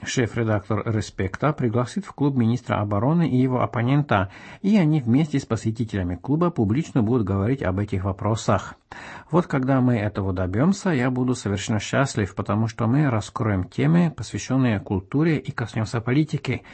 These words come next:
что также делал Гавел. Может также случиться, что некто, кто испытывает уважение к Гавелу, например, придёт сюда в тот момент, когда в клубе будет читать свои стихи декадентный поэт Круховский,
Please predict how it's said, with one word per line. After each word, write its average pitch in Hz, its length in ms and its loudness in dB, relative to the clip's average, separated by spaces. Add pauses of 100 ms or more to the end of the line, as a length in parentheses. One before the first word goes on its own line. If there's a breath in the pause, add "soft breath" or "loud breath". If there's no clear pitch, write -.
(160 loud breath)
что - 280 2
также 127 420 0
делал 92 340 -2
Гавел. 101 540 0 (580 loud breath)
Может 160 360 4
также 120 220 0
случиться, - 480 -2
что 101 220 -2
некто, 139 400 -2
кто - 280 -2
испытывает 117 560 -2
уважение 95 500 0
к - 20 -6
Гавелу, 131 420 2
например, 160 580 2 (220 loud breath)
придёт 165 320 0
сюда 127 180 2
в - 80 -10
тот 101 160 0
момент, 98 400 0
когда 107 260 0
в - 80 -8
клубе 151 360 -2
будет 120 300 -2
читать 113 360 -4
свои 95 200 -2
стихи 110 440 -4
декадентный 104 640 -2
поэт 101 280 -2
Круховский, - 760 -2